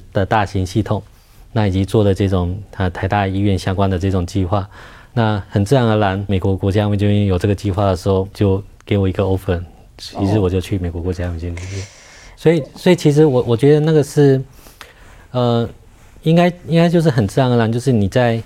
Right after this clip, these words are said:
Speaker 1: 对的时候解决了对的问题，那刚好这个问题是没有人解决过。那在有这方面的机缘来的时候，刚好你就是可以去。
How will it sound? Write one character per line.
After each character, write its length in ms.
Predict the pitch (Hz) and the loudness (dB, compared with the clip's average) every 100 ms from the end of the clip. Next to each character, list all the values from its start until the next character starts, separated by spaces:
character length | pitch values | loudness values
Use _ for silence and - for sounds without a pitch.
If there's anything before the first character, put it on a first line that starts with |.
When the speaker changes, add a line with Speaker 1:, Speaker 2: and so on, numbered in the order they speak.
| - - - - - | -14 -20 -20 -20 -6
Speaker 1:
对 140 | 143 | -2
的 140 | 110 107 | 0 0
时 180 | - 101 | 0 -2
候 180 | 123 104 | 0 -2
解 220 | - 92 | -2 -4
决 340 | - 95 95 | -2 -2 0
了 340 | 98 98 98 101 - - - | 0 0 -2 -6 -18 -20 -4
对 160 | 131 107 | 0 0
的 160 | 101 | 0
问 240 | 104 110 95 | 2 0 0
题， 220 | - 92 | -6 -4
那 200 | 110 117 | -2 -2
刚 200 | 131 131 | 0 0
好 100 | 104 | 0
这 100 | 120 | 0
个 60 | |
问 140 | 120 110 | 0 2
题 100 | 98 | 0
是 140 | 113 | 0
没 100 | 104 | 0
有 80 | 101 | 0
人 180 | 87 90 | 0 -2
解 140 | 90 | -4
决 160 | - 85 | -6 -6
过。 260 | - 101 - - - - - - - - - | -2 -2 -2 -14 -20 -20 -20 -20 -20 -20 -4
那 340 | 123 120 110 110 - - - | 0 0 0 -4 -14 -20 -8
在 340 | - 123 113 107 | -2 2 0 0
有 180 | 107 95 | 0 0
这 280 | 87 - 120 | 0 2 2
方 220 | - 110 | 2 0
面 120 | 113 | 2
的 140 | 101 98 - | 2 0 -2
机 480 | - - 107 110 107 - - | -16 -2 0 0 -2 -8 -2
缘 340 | 90 87 92 - - - - - - - | -2 0 -6 -10 -20 -20 -20 -20 -20 -8
来 180 | 90 95 | -6 -2
的 120 | 101 | -2
时 200 | - 87 | -4 -2
候， 280 | 107 98 92 | 0 0 -4
刚 160 | - 110 | -4 -2
好 120 | 107 | 0
你 180 | 92 85 - | -2 -4 -4
就 180 | 107 | -4
是 320 | 95 - 98 95 - | -4 -4 -6 -6 -8
可 60 | |
以 80 | 92 | -8
去。 340 | - 101 92 | -4 -2 -4